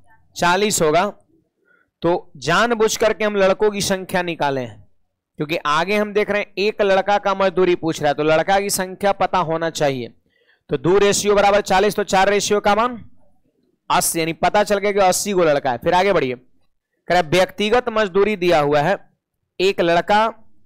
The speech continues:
ए-, एक आदमी, एक औरत, एक लड़का का मजदूरी दिया है। तो अगर मजदूरी को संख्या से मल्टीप्लाई करेंगे तो कुल मजदूरी निकल जाएगा, गुना करिए, और कुल मजदूरी रुपया में दिया है, तो इसको इस रेशियो में क्या करेंगे?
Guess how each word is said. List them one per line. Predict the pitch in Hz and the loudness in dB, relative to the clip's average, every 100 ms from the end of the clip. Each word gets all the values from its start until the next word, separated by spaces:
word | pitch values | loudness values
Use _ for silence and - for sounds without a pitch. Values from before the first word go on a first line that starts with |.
| _ _ - | _ _ -6
ए-, | 151 | -4
एक | 185 202 | -2 0
आदमी, | 170 165 185 214 | 2 2 0 -6
एक | - 196 190 | -4 -4 0
औरत, | 190 208 196 | 0 0 -2
एक | 190 | -2
लड़का | 180 196 | -2 -2
का | 185 | -4
मजदूरी | 185 170 151 147 | -4 -4 -2 -2
दिया | 131 113 | -4 -6
है। | - - _ _ _ _ _ _ _ _ _ _ | -10 -20 _ _ _ _ _ _ _ _ _ _
तो | 156 | -4
अगर | 170 170 | 0 0
मजदूरी | 175 170 170 185 220 | 0 0 2 2 0
को | - 214 170 110 - _ _ _ | 2 4 2 0 -10 _ _ _
संख्या | - - 175 180 - 226 | -4 0 0 -2 0 0
से | 220 214 | 2 0
मल्टीप्लाई | 208 202 208 196 208 208 | -2 -2 -2 2 2 2
करेंगे | 202 185 190 240 - - - - | 0 0 0 0 -4 -20 -14 -10
तो | |
कुल | - - 233 277 247 | -10 -4 0 2 2
मजदूरी | 226 214 190 180 | 0 0 2 2
निकल | 170 139 131 | 0 -4 -8
जाएगा, | 120 120 - - - _ _ _ _ _ _ _ _ _ - | -8 -16 -20 -20 -20 _ _ _ _ _ _ _ _ _ -10
गुना | 170 180 | -6 -2
करिए, | 190 190 - _ _ _ _ _ _ _ _ _ _ _ _ - | -2 -2 -6 _ _ _ _ _ _ _ _ _ _ _ _ -6
और | 180 175 | -2 -2
कुल | - 233 240 | 0 2 2
मजदूरी | 220 185 202 220 | 0 2 2 4
रुपया | 202 190 175 185 | 2 2 2 2
में | 180 156 | 0 0
दिया | 147 131 | 0 0
है, | 135 | -2
तो | 143 | -4
इसको | 160 - 208 196 | -4 -2 2 2
इस | 185 - | 2 2
रेशियो | 175 170 208 | 0 0 0
में | 208 | 0
क्या | 214 214 | 0 0
करेंगे? | 208 170 123 | -2 -2 -6